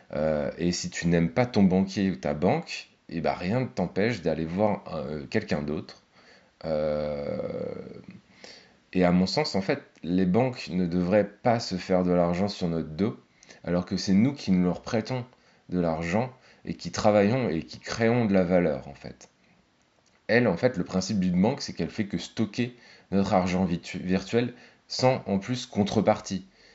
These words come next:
À l'époque, il y avait des contreparties, il y avait de l'or derrière et tout. Aujourd'hui, il n'y a absolument aucune contrepartie.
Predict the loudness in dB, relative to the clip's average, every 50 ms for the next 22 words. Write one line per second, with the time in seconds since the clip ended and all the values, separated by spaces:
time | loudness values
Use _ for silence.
0 | _ _ -8 -6 -4 -2 -2 2 2 2 2 2 0 -4 -4 -4 -2 -4 -4 -4
1 | -4 -6 -8 -6 -4 -4 -4 -4 -4 -2 -2 -2 0 -2 -4 -8 -10 -10 -10 -8
2 | -8 -8 -6 0 2 4 4 4 4 4 2 2 2 2 2 2 2 0 -2 -4
3 | -6 -8 -10 -14 -20 -16 -12 -8 -6 -4 -4 -2 0 0 0 0 0 -2 -4 -6
4 | -4 -2 0 2 2 2 0 0 -2 -2 -2 -2 -4 -4 -4 -2 -2 -4 -4 -2
5 | -2 0 0 0 0 -2 -4 -4 -4 -4 -4